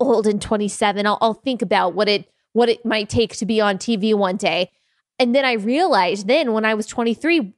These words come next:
well, okay, uh, what am I gonna do to get there?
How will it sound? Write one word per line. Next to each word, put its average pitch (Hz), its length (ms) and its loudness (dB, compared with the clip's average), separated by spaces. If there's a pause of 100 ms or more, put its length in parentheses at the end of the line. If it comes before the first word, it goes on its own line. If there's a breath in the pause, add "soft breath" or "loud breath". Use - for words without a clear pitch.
well, 247 720 -2 (100)
okay, 233 600 -2 (1000)
uh, 196 460 2 (220)
what 247 240 2
am 269 100 2
I 247 100 0
gonna 254 220 0
do 226 160 -2
to 208 80 -2
get 226 240 -2
there? - 320 -6